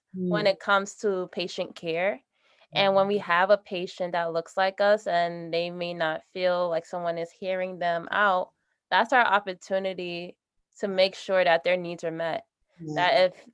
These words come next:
Speaker 1: they need, you know, medication, or if they need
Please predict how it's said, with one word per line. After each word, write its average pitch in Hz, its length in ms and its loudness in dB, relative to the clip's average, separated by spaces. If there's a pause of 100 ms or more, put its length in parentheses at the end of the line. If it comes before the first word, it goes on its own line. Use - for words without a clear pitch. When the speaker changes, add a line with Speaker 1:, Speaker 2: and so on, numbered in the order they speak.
(120)
Speaker 1:
they 190 520 2 (600)
need, 202 680 -2 (580)
you 214 100 0
know, 160 460 2
medication, 196 880 -2
or 170 280 2
if 175 200 0
they 185 200 -2
need 190 480 -4